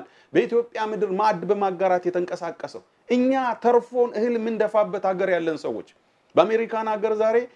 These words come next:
በሽታው በጣም በኃይለኛ ሁኔታ በር፣ በር ዘግተን እንድንቀመጥ አድርጎናል። ግን ስንት ሰው ተርቧል? ከአሜሪካ፣ በአሜሪካ ሀገር በዳታ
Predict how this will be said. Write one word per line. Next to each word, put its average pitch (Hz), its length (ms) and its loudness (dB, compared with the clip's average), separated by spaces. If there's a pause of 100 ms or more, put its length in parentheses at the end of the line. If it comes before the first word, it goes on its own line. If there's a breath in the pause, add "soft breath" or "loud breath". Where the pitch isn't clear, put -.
(240 soft breath)
በሽታው 196 460 2
በጣም 214 280 0
በኃይለኛ 220 480 0
ሁኔታ 214 320 -2
በር፣ 185 240 0
በር 196 260 2
ዘግተን 185 300 -4
እንድንቀመጥ 175 560 -2
አድርጎናል። 131 460 -4 (260 soft breath)
ግን 277 260 2
ስንት 269 300 -2
ሰው 226 200 2
ተርቧል? 202 420 2 (760)
ከአሜሪካ፣ 196 460 2
በአሜሪካ 208 420 0 (100)
ሀገር 202 440 2
በዳታ 180 460 2